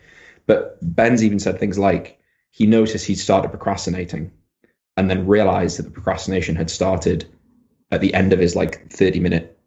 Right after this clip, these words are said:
focus music window and stuff like that. So I think try, some people like it, some people don't. I get a lot out of it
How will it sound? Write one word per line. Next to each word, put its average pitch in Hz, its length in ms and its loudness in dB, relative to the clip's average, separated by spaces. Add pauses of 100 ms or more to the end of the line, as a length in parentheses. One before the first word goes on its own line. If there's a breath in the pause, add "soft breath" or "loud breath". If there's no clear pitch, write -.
focus - 320 0
music 92 260 -2
window 90 280 2
and 85 120 0
stuff - 240 -2
like - 260 -4
that. - 260 -4
So 92 320 -2 (420 loud breath)
I 123 100 2
think 151 120 0
try, 131 240 2 (280)
some 156 180 0
people 120 400 0
like 104 220 0
it, - 80 -4
some 95 120 -6
people 92 160 -4
don't. 87 240 0
I 104 140 2
get 98 220 0
a 92 60 -4
lot 95 260 -2
out 95 180 -6
of 98 80 -8
it - 300 -6